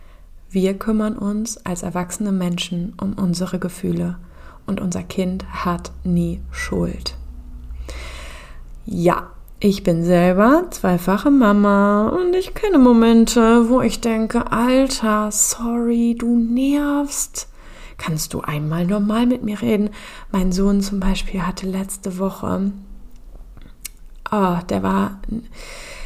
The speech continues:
der hat es ganz schwer hinbekommen zu kooperieren. Also es ist ihm ganz, ganz schwer gefallen, in unserem Alltag hier zu kooperieren und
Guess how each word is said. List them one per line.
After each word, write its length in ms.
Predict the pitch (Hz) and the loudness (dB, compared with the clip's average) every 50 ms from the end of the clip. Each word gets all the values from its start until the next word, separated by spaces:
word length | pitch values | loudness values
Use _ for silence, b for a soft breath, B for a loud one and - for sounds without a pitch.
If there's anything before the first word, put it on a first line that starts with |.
| B B B B | B B B B
der 120 | - 196 | 2 2
hat 60 | 196 | 2
es 140 | 208 202 - | 2 0 0
ganz 320 | - 190 190 202 214 196 - | 2 2 4 4 4 2 2
schwer 280 | - - 208 202 202 | 0 0 2 2 4
hinbekommen 1040 | 196 196 196 196 196 196 196 196 - 185 180 180 180 180 180 180 180 180 196 202 - - | 4 4 6 6 4 4 2 0 -2 -2 0 0 0 0 -2 -2 -2 -4 -6 -8 -10 -10
zu 200 | - - - - | -8 -6 -6 -6
kooperieren. 1120 | - - - 196 180 - 196 185 190 185 196 190 190 185 196 220 240 269 269 269 - - - - - - | -6 -4 -2 0 0 0 2 0 2 2 4 2 2 2 2 2 0 0 -2 -4 -10 -16 -18 -16 -10 -4
Also 240 | - 190 180 175 180 | -4 -2 -2 -2 -2
es 160 | 180 - - | -2 -2 -2
ist 120 | - - 196 | -2 0 -2
ihm 160 | 190 185 185 | -2 -2 2
ganz, 360 | 196 208 208 202 196 196 - | 2 4 4 4 2 0 0
ganz 280 | - 202 190 190 180 - | 0 0 2 2 0 0
schwer 280 | - 196 185 185 185 | 0 0 0 0 0
gefallen, 600 | 180 180 180 - - 180 175 175 175 180 - - | -2 -4 -6 -4 -2 0 0 0 0 -2 -4 -4
in 140 | - 185 175 | -4 -4 -4
unserem 380 | - 190 180 175 180 175 175 180 | -2 -4 -4 -2 -2 -4 -4 -2
Alltag 560 | - 190 190 196 202 202 - 190 180 180 - | -2 0 0 0 0 -2 -4 -4 -6 -6 -8
hier 300 | - - - 208 196 196 | -8 -2 0 0 0 0
zu 160 | - - - | -4 -8 -12
kooperieren 840 | - - - - - - - 185 175 185 196 196 196 196 196 190 196 | -8 -8 -6 -6 -6 -4 -6 -6 -2 0 2 4 4 4 2 0 -2
und 260 | 196 190 180 180 - | -4 -6 -8 -8 -8